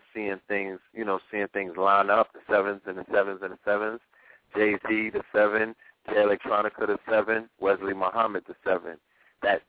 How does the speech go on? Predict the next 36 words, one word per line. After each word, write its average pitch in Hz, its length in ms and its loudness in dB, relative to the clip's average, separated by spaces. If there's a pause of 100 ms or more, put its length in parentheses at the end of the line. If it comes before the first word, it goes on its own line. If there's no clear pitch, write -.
that, 95 180 2
you 120 100 -2
know 123 80 4
what 120 100 4
I - 20 -2
mean? 123 160 2
Like, 101 220 2 (280)
the, 98 200 0
the 92 40 -8
Most 110 300 2 (120)
High 110 480 2 (340)
is - 100 -18 (100)
playing 104 360 -2
dice 131 200 2 (140)
right 95 240 0
now. 90 340 -2
'Cause 104 160 -6
I, 117 140 2 (300)
I 117 80 2
just 123 220 -8
wanna 101 180 2
testify, 98 760 -2 (180)
you 104 100 -10
know 104 80 0
what 101 60 2
I 101 40 -8
mean, 101 100 -4
that 92 120 -2
everything 98 420 -2
that 95 100 -8 (100)
you - 80 -20 (160)
said 113 340 4 (280)
is 90 140 -6
what 95 140 2
I'm 87 180 0
going 117 300 2